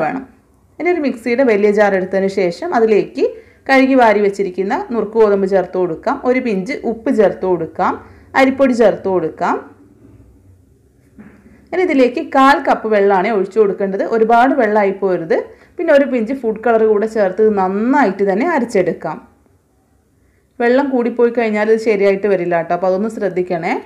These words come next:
കണ്ടില്ലേ, ഈ ഒരു കൺസിസ്റ്റൻസിയിലാണ് മാവ് ഇരിക്കേണ്ടത്. ഇനി ഒരു പാൻ എടുത്തതിന് ശേഷം അതിലേക്ക് പഞ്ചസാര ചേർത്ത് കൊടുക്കാം. മുക്കാൽ കപ്പ് വെള്ളം ഒഴിച്ചു കൊടുക്കാം. പഞ്ചസാരയും വെള്ളം ഒരേ അളവിലാണ് എടുത്തിട്ടുള്ളത്.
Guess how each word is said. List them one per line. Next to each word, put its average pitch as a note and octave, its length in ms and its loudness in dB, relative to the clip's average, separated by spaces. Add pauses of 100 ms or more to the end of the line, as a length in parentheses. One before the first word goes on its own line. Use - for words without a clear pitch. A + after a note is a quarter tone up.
(1400)
കണ്ടില്ലേ, F#3 320 -4 (420)
ഈ C4 100 0
ഒരു C#4 160 4
കൺസിസ്റ്റൻസിയിലാണ് G#3+ 880 -2
മാവ് G#3+ 240 0
ഇരിക്കേണ്ടത്. F3+ 500 -4 (520)
ഇനി D#4+ 140 -2
ഒരു D4 120 -6
പാൻ B3+ 200 4
എടുത്തതിന് A#3 380 -2
ശേഷം G#3 340 -2
അതിലേക്ക് A3+ 480 0 (600)
പഞ്ചസാര A#3+ 420 4 (120)
ചേർത്ത് G3 300 2
കൊടുക്കാം. F3+ 380 -4 (720)
മുക്കാൽ C4 400 0
കപ്പ് A3 240 -2 (140)
വെള്ളം A#3 240 4
ഒഴിച്ചു F#3 280 4
കൊടുക്കാം. F#3 440 -2 (1120)
പഞ്ചസാരയും B3 540 0
വെള്ളം G#3+ 240 2
ഒരേ G3 180 2
അളവിലാണ് F3 420 0
എടുത്തിട്ടുള്ളത്. F#3 560 -6